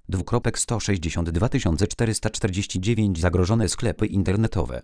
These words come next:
Sklepy internetowe mogą być narażone na niebezpieczeństwo ze względu na błędy techniczne lub brak odpowiedniej polityki przechowywania danych. Klienci mogą mieć także duże problemy w określeniu rzetelności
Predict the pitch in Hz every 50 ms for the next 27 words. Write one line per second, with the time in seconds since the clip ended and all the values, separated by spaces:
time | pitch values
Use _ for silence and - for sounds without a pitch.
0 | - - - - - - 127 143 - 113 - 85 98 92 - 82 76 87 - -
1 | 98 87 82 87 120 110 110 107 98 90 90 85 - 90 85 85 76 78 78 110
2 | 127 127 123 117 113 110 107 95 85 82 - - 90 - - 113 98 85 - -
3 | - 117 104 98 104 80 80 85 87 101 131 143 127 107 95 87 80 80 92 101
4 | 101 95 87 78 - 98 92 - 101 127 131 - 110 85 78 82 78 87 85 85
5 | 95 101 - - 90 - - - 80 - 92 90 76 82 82 82 - 98 92 78
6 | - 117 - - 123 117 110 - 147 - - 110 85 80 76 73 71 73 76 76
7 | 76 95 87 67 62 57 - - - - - - - 101 92 101 113 113 - -
8 | 117 117 117 123 113 110 110 98 92 95 107 113 110 - - - 120 117 107 90
9 | 85 76 73 92 92 82 80 80 - - 95 85 87 85 82 78 71 67 67 -
10 | 82 78 - - 82 76 69 82 85 80 78 117 - 82 80 98 120 - - 90
11 | 87